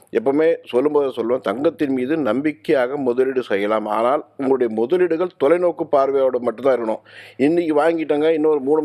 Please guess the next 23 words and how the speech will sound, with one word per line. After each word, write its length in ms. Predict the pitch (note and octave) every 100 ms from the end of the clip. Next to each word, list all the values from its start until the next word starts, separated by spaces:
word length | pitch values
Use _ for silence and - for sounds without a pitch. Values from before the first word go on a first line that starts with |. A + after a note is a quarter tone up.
| D#3
மாசம் 220 | D#3 C#3
பொறுத்து 280 | C#3 D#3 C3
விலை 220 | C#3+ C#3+
ஏறிடுமானா 460 | C#3 C#3 C3 C#3 C#3
நிச்சயமா 300 | B2+ - C#3 A#2+ A2+
ஏறாது. 240 | A#2+ A2 G#2
அதை 100 | B2
நம்பி 180 | B2 C#3+
நீங்க 140 | A#2+ G#2
முதலீடே 360 | A#2+ B2+ C#3 A#2+
செய்யாதீங்க. 380 | G#2+ G2+ G2 - _ - - _ - B2
நீங்க 160 | D3 D3
வந்து 160 | D3+ E3+
அஞ்சு 180 | C3+ C#3+
வருஷம், 260 | B2+ C#3 C#3
பத்து 200 | A#2+ -
வருஷம் 300 | B2 A2+ C3 - _ _ _
அப்படிங்கிற 320 | B2 C#3+ D3 C3+
மாதிரி 120 | D3 E3+ B2+
தொலைநோக்கு 420 | C3+ E3 E3 E3 D3
பார்வையோட 300 | C3 B2 G#2+ - C#3
முதலீடு 240 | C3 C3 A2+
செய்யுங்க. 240 | F2+ E2+